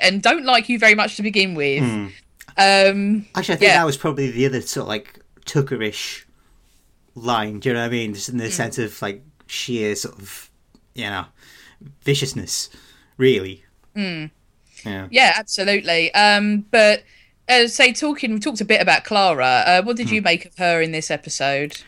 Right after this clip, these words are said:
Speaker 2: Um, I liked her. I, I liked how sort of at the end of this, like, the very end, she sort of, like, realizes she's got a slight hint of the Doctor's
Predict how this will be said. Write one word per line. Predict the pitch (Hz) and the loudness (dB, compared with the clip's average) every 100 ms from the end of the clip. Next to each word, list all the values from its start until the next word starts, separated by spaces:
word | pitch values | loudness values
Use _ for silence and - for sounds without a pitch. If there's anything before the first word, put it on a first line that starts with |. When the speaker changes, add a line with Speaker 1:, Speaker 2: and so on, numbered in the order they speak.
| - - - - | -20 -20 -20 -8
Speaker 2:
Um, | 220 269 180 | 0 2 2
I | 214 254 | 0 0
liked | 247 277 - | 0 -2 -2
her. | |
I, | 165 156 - | 0 0 0
I | 160 165 _ _ - | -4 -4 _ _ -6
liked | 170 170 - | -6 -6 -8
how | 175 165 156 139 147 | -6 -4 -2 -4 -10
sort | 127 - 156 135 131 | -12 -8 -4 -4 -6
of | 117 - - _ _ _ _ _ _ - | -12 -20 -20 _ _ _ _ _ _ -14
at | 160 143 | -10 -6
the | 143 | -4
end | 165 156 147 135 139 | -2 -2 -2 -4 -8
of | 127 | -10
this, | 123 123 - - | -8 -8 -10 -8
like, | 127 | -6
the | 120 | -4
very | 143 131 | -2 -2
end, | 123 110 104 | -2 -4 -8
she | - 135 | -8 -8
sort | - 120 | -6 -8
of, | 113 - | -8 -8
like, | 110 - - _ _ - | -8 -10 -20 _ _ -14
realizes | 131 151 147 131 120 120 | -6 -4 -2 -4 -6 -10
she's | - 139 - - _ | -6 -6 -6 -12 _
got | 165 151 | -6 -4
a | |
slight | 139 - 160 - _ _ _ - | -6 -6 -8 -8 _ _ _ -8
hint | 156 151 143 | -4 -4 -4
of | |
the | 127 | -6
Doctor's | 143 139 131 120 - - | -6 -8 -8 -8 -10 -12